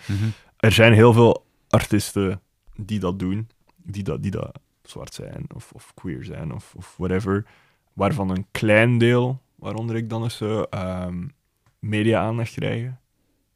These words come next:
Speaker 2: Eh, maar dat is helemaal niet zoveel. Er zijn er veel meer dan dat. Dat is één. Maar dan achter de schermen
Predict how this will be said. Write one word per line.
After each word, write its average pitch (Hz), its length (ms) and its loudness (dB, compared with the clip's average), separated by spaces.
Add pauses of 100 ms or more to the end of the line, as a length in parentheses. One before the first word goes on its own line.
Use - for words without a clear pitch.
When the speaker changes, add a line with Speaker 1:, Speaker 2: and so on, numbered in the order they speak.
(140)
Speaker 2:
Eh, - 100 -20
maar - 300 -18
dat 95 80 -10
is 101 40 -10
helemaal 98 220 -6
niet 95 100 -6
zoveel. 95 480 -6
Er - 100 -20
zijn 92 180 -10
er 95 80 -12
veel 95 300 -4
meer 95 360 -4
dan 87 220 -8
dat. 110 260 -4 (380)
Dat - 180 -10
is 95 60 -6
één. 120 280 -4 (520)
Maar 104 140 -6
dan 92 120 -2
achter 98 260 -4
de 101 120 -6
schermen 110 600 -6